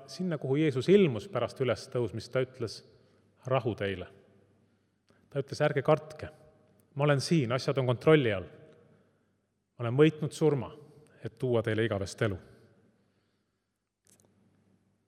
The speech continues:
Nii on minu palve ja soov jagada teile seda, mida Jumal on ülestõusmises toonud.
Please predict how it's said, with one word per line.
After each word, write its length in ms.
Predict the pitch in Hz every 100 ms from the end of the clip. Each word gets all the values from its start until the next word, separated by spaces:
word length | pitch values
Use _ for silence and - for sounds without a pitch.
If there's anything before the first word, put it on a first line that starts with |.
| _ _ _ _ _ _ _
Nii 140 | 147 139
on 60 |
minu 180 | 135 143
palve 320 | 147 147 120
ja 80 | 113
soov 320 | 104 123 104 - - - _ _ _ _ 139
jagada 400 | 147 175 139 123
teile 220 | 120 113
seda, 280 | 131 120 110
mida 380 | 110 113 110 - - - _ _ -
Jumal 280 | 131 120 104
on 100 | 113
ülestõusmises 720 | 117 - 123 117 90 101 -
toonud. 360 | 117 107 92